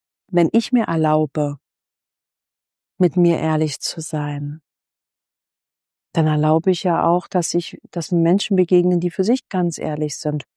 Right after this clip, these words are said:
Und dass die vielleicht manchmal Dinge, ähm, sagen oder wollen, die nicht meinen Geschmack treffen. Aber wenn sie das aus ihrer Integrität heraus beitragen, dann ist das ja auch für mich der schönste Beitrag, weil ich eine Begegnung mit einem Menschen habe, der wahrhaftig ist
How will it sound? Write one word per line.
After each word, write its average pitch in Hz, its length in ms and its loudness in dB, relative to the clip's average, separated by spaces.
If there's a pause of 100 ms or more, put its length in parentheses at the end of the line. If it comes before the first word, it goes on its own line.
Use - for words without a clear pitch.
(320)
Und 180 160 2
dass 180 160 0
die 202 120 2
vielleicht 190 420 0
manchmal 175 400 0
Dinge, 160 640 0
ähm, 156 580 -4 (800)
sagen 185 500 2
oder 165 300 0
wollen, 175 420 0 (420)
die 180 80 0
nicht 175 220 0
meinen 180 280 2
Geschmack 170 500 -2
treffen. 143 520 -8 (300)
Aber 170 180 0
wenn 190 160 4
sie 196 120 2
das 185 160 0
aus 180 100 -6
ihrer 170 220 2
Integrität 180 680 -2
heraus 180 400 0
beitragen, 170 880 0 (400)
dann 165 160 -4
ist 170 220 -8
das - 140 -10
ja - 120 0
auch 175 120 2
für - 160 -2
mich 220 180 2
der 196 100 0
schönste 165 400 -4
Beitrag, 156 580 -2
weil 165 160 2
ich 175 140 -2
eine 170 160 2
Begegnung 202 540 2
mit 190 160 -2
einem 170 240 0
Menschen 170 460 -2
habe, 185 200 -2
der 170 180 -2
wahrhaftig 170 540 -2
ist 151 260 -4